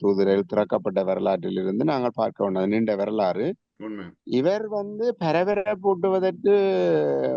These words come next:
Speaker 1: ம-, மக்களை, வாக்காளர்களை பயன்படுத்துகின்றார். இவர் யதார்த்த அரசியல், அந்த என்ன, "கெட்டிக்காரன் புழுகு எட்டு நாளில போவோம்" என்று சொன்ன மாதிரி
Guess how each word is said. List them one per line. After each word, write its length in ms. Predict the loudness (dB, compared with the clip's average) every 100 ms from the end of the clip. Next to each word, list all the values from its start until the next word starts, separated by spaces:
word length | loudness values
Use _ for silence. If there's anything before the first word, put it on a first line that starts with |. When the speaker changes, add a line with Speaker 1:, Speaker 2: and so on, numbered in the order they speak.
| -4
Speaker 1:
ம-, 180 | -6 -6
மக்களை, 640 | -2 -2 0 0 2 2
வாக்காளர்களை 1120 | 0 -2 -2 -2 -2 -2 -2 -2 -2 -4 -6 -8 -14 _ _ _ _ _ _ _ _ -2
பயன்படுத்துகின்றார். 1000 | -2 -2 -2 0 0 2 0 0 -2 -4
இவர் 360 | -2 -2 -2 2
யதார்த்த 480 | 2 4 0 0 0
அரசியல், 640 | -2 -2 0 0 0 -2
அந்த 360 | -2 -2 -4 -6
என்ன, 160 | -6 -4
"கெட்டிக்காரன் 600 | -4 -4 -2 0 0 -2
புழுகு 260 | -2 0
எட்டு 240 | -2 0 0
நாளில 340 | 0 0 0 0
போவோம்" 340 | 0 0 0
என்று 180 | -2 -4
சொன்ன 280 | -2 -2 0
மாதிரி 540 | 0 0 0 0